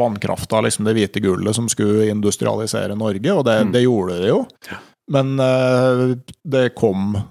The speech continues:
Speaker 1: til en pris, og, eh, for Oddbjørn Lindseth Moe så opplevde han jo at mange av, på en måte, hans drømmeområder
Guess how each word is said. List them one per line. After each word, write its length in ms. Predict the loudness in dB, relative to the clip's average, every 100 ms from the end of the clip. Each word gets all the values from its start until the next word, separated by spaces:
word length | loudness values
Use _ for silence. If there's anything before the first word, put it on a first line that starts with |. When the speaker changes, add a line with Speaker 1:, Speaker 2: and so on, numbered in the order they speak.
| _ -2
Speaker 1:
til 100 | -2
en 400 | 0 -4 -6 -4
pris, 640 | -2 -2 -2 -2 -4 -4
og, 1300 | -4 -2 0 2 2 0 0 0 0 0 0 -2 -6 -6
eh, 0 |
for 160 | -2
Oddbjørn 260 | -2 -2 -2
Lindseth 340 | -2 -4 -4
Moe 120 | 0 2
så 160 | 2
opplevde 320 | 2 0 0
han 120 | -2 0
jo 100 | 0
at 80 |
mange 240 | 0 -2 -2
av, 200 | -2 -2
på 80 | -4
en 60 | -4
måte, 200 | -4 -4 -4
hans 460 | -4 -2 -4 -6 -10 _ -4
drømmeområder 960 | 0 0 -2 -4 0 0 0 2 0